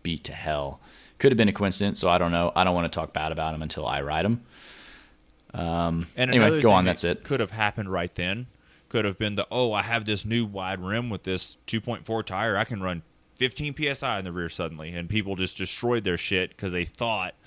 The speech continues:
Speaker 2: they read on M T B R that they could run a twenty-six internal rim with a two point four at, you know, nine P S I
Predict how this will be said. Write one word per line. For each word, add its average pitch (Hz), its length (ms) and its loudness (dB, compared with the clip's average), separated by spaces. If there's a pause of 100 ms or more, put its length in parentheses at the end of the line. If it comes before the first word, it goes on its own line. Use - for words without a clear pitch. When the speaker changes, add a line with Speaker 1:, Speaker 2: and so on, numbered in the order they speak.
(360)
Speaker 2:
they 98 140 0
read 104 180 4
on 101 140 2
M 95 100 0
T 95 140 -2
B 92 140 -2
R 98 220 0
that 87 140 -2
they 98 100 0
could 90 140 -4
run 92 220 -2
a 82 140 -2 (460)
twenty-six 110 540 -4
internal 98 360 -4
rim 98 280 -2
with 90 140 -4
a 90 60 0
two 98 180 -6
point 92 260 -8
four 95 300 -2
at, 85 120 -4 (220)
you 95 100 -6
know, 80 260 -4 (120)
nine 90 420 -2
P 90 180 0
S 82 160 -2
I 80 340 0